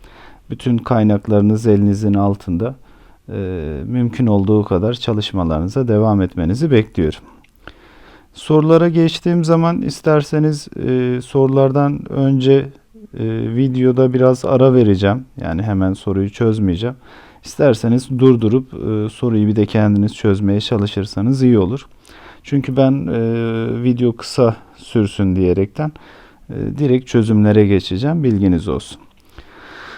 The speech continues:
Evet, ilk yeni nesil sorumuz bir mahalle krokisi ile ilgili. Ee, bir mahalle krokisinde birbirine paralel caddeler verilmiş.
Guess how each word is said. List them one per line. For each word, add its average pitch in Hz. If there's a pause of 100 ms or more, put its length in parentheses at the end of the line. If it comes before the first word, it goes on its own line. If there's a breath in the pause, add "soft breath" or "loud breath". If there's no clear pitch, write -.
(120)
Evet, 180
ilk 165
yeni 165 (200 loud breath)
nesil 139
sorumuz 139
bir 151
mahalle 139 (280 loud breath)
krokisi 127
ile 107
ilgili. 98 (800 soft breath)
Ee, - (800)
bir 135
mahalle 135
krokisinde 135 (200)
birbirine 127
paralel 127 (720 loud breath)
caddeler 117
verilmiş. 85